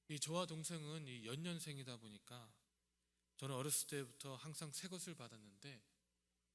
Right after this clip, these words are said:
이 제 동생은 저희 것을 물렸었습니다. 이 집안이 힘들어서 그 유학을 포기할 때도 아버지께서 장남은 공부시켜야 한다고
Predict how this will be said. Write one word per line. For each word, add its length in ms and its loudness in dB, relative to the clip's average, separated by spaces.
이 100 0
제 180 4
동생은 640 -2
저희 160 0
것을 600 -6
물렸었습니다. 760 -4
이 100 4
집안이 380 12
힘들어서 880 2
그 100 -8
유학을 400 0
포기할 440 -6
때도 340 -8
아버지께서 640 2
장남은 760 0
공부시켜야 580 0
한다고 540 -12